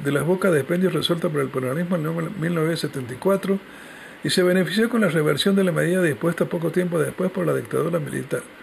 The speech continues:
Participó en el plan Houston alfonsinista de los ochenta y en las reformas menemistas de los noventa. Estrategias globales. En este siglo, lejos de provocar las pasiones que supo generar en la primera mitad del siglo veinte, la filial argentina en el estándar pasó prácticamente desapercibida.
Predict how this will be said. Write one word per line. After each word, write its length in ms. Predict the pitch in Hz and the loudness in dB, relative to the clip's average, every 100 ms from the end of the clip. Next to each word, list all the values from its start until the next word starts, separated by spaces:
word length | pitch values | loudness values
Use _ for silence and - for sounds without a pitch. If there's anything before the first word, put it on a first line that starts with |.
| - - - - - - - | -20 -20 -18 -18 -18 -18 -2
Participó 500 | 160 180 185 180 247 | 0 2 0 2 2
en 100 | 254 | 2
el 60 | |
plan 200 | 214 226 | 2 0
Houston 420 | 196 226 208 226 190 | 2 2 2 2 2
alfonsinista 600 | 156 156 - 160 190 196 | 0 -4 -2 0 0 2
de 120 | 165 | 2
los 120 | 151 | 0
ochenta 520 | 131 131 185 185 202 | -2 0 0 2 0
y 80 | 156 | 0
en 80 | 147 | -2
las 120 | 131 | -2
reformas 380 | 139 180 185 175 | -4 -4 -2 -2
menemistas 500 | 139 139 175 170 190 | -2 -4 -4 -2 -2
de 80 | 151 | -2
los 120 | 123 | -6
noventa. 480 | 113 - - - - - - - - - - - - - - - | -8 -8 -10 -14 -18 -20 -20 -20 -20 -20 -20 -20 -20 -20 -20 -6
Estrategias 540 | 185 170 202 262 262 233 | -4 2 2 2 2 2
globales. 540 | 185 190 151 - - 165 | 4 4 2 -2 -4 0
En 80 | |
este 220 | 226 233 208 | 2 2 2
siglo, 380 | 233 214 220 | 2 2 2
lejos 280 | 185 214 226 | 2 2 2
de 80 | 196 | 0
provocar 440 | 170 143 143 180 | 2 0 0 2
las 120 | 185 160 | 2 0
pasiones 460 | 147 - 185 185 | -2 -2 0 0
que 100 | - | -4
supo 360 | - 170 180 160 - - - - - | -6 -4 -4 -4 -10 -20 -20 -20 -8
generar 320 | - 139 175 | -2 2 4
en 80 | 180 | 2
la 80 | 147 | 0
primera 380 | 131 135 170 175 | -2 -2 -2 -2
mitad 240 | 139 131 | -2 0
del 120 | 170 | 0
siglo 280 | - 175 156 | 2 0 2
veinte, 400 | 180 151 123 147 - - - - - | 2 0 -2 -6 -8 -18 -20 -20 -4
la 80 | 151 | -4
filial 360 | - 180 240 240 | 2 2 4 4
argentina 360 | 214 170 202 | 2 2 2
en 60 | 202 | 2
el 80 | 180 | 2
estándar 360 | 139 180 190 | 2 2 2
pasó 300 | 165 151 180 | 0 -2 -2
prácticamente 560 | 160 165 165 156 170 165 | -2 -4 -2 -4 -4 -2
desapercibida. 760 | 147 - - 117 131 127 120 | -2 -4 -6 -6 -6 -4 -6